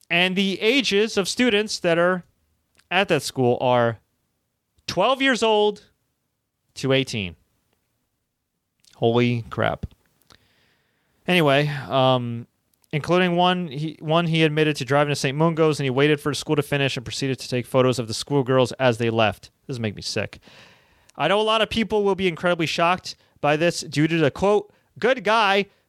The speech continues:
couldn't do more for you,' quote, facade, and he will probably, and there will probably be a lot of questions regarding why I didn't come out sooner. But I was so effing emotionally abused that I feared for my life,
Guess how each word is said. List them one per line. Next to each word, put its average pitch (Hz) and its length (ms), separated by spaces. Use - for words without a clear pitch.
couldn't 214 360
do 190 180
more 214 240
for 202 160
you,' 190 160
quote, 190 320
facade, 156 640
and 151 100
he 170 80
will 180 140
probably, 196 680
and 165 160
there 175 160
will 170 100
probably 190 380
be 175 140
a 175 60
lot 170 180
of 170 60
questions 165 400
regarding 156 320
why 147 180
I - 20
didn't 160 200
come 156 140
out 151 180
sooner. 160 340
But 147 80
I 147 60
was 147 140
so 220 280
effing 214 360
emotionally 196 500
abused 147 560
that 139 180
I 131 100
feared 214 400
for 226 140
my 220 180
life, 151 460